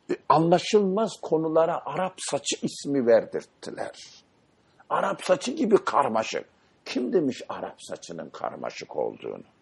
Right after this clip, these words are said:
Senin saçın düzgün, onlarınki kıvırcık diye neden karmaşık, anlaşılmaz problemlere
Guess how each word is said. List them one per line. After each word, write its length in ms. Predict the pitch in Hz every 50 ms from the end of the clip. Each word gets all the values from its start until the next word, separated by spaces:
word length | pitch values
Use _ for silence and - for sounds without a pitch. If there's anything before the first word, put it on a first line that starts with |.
| _ _ _ _ _ _ _ _ _ _ _ _ _ _ -
Senin 600 | - - - - 131 123 131 139 131 113 - -
saçın 400 | - 120 - - 143 123 110 92
düzgün, 480 | - 120 117 104 98 95 - 120 117 113
onlarınki 680 | 113 117 117 113 113 117 110 107 110 113 107 - 120
kıvırcık 720 | - - - 113 107 107 110 101 98 - 110 104 - _ -
diye 340 | 113 104 104 98 95 87 - _ _ _ _ _ -
neden 420 | 98 117 120 123 208 240 311 233
karmaşık, 680 | - - - 147 139 135 131 135 135 127 - 147 127 - -
anlaşılmaz 680 | 127 127 127 127 127 113 - - 123 113 113 120 117 - -
problemlere 720 | - - 117 110 107 107 107 107 107 104 104 104 101 107